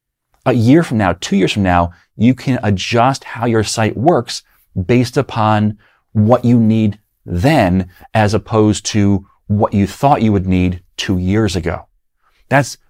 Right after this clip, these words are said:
a really important thing for software development, to be able to change over time. Now, number six, using Blazor is easier to debug because you're not debugging across language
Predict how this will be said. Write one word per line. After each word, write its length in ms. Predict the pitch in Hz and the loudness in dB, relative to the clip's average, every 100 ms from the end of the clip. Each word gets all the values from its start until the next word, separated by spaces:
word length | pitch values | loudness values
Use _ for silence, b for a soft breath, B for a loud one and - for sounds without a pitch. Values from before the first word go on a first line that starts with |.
| _ | _
a 120 | 120 | 0
really 260 | 110 117 127 | 2 2 2
important 500 | 107 - 131 - 90 | 2 -2 -2 0 -2
thing 380 | - 139 123 98 | -2 0 2 0
for 140 | 95 | -4
software 400 | - 110 104 - | 0 0 0 -2
development, 420 | 90 117 131 101 | 0 2 2 0
to 60 | - | -2
be 60 | |
able 120 | 104 98 | 0 0
to 80 | |
change 540 | 90 - 120 113 110 - 92 | -2 -6 -4 0 0 0 0
over 300 | 90 87 85 - | 0 -2 -6 -6
time. 340 | 110 82 - _ _ _ _ _ _ _ _ _ _ _ _ _ _ _ _ 117 | -4 -4 -8 _ _ _ _ _ _ _ _ _ _ _ _ _ _ _ _ 0
Now, 160 | 113 | 2
number 240 | 113 113 104 | 4 2 0
six, 420 | - 185 - - _ _ _ _ _ _ _ _ - | -2 -4 -6 -12 _ _ _ _ _ _ _ _ -6
using 400 | 104 131 139 104 | 2 4 4 4
Blazor 480 | 123 139 143 147 | 4 4 2 2
is 180 | 139 117 - | 2 0 -2
easier 480 | 110 143 143 147 147 | 0 0 0 0 -2
to 360 | - - 139 | -4 0 0
debug 680 | 120 127 139 104 131 110 - _ _ _ b b b _ | 2 0 0 2 0 -2 -10 _ _ _ b b b _
because 360 | 135 127 131 123 | 0 2 0 2
you're 80 | |
not 440 | 131 117 123 127 101 | 2 2 2 2 -2
debugging 520 | 107 113 107 123 117 | -2 0 2 2 2
across 720 | 107 - - 98 110 107 - | -2 -6 -2 0 0 -2 -4
language 440 | 92 92 90 87 | 0 0 0 -2